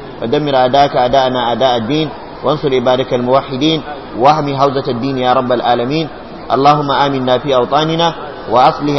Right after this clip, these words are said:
أئمتنا ولاة أمورنا واجعل ولايتنا في من خافك واتقاك واتبع رضاك يا رب العالمين. ربنا آتنا في الدنيا حسنة وفي الآخرة حسنة وقنا عذاب النار.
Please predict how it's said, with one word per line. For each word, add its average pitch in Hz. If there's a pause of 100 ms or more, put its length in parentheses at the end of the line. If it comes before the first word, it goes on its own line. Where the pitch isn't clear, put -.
أئمتنا 135
ولاة 131
أمورنا 123 (440)
واجعل 135
ولايتنا 143
في 147
من 139
خافك 147
واتقاك 131
واتبع 143
رضاك 127
يا 123
رب 131
العالمين. 123 (380)
ربنا 143
آتنا 143
في 131
الدنيا 135
حسنة 147
وفي 139
الآخرة 135
حسنة 135 (120)
وقنا 127
عذاب 120
النار. 131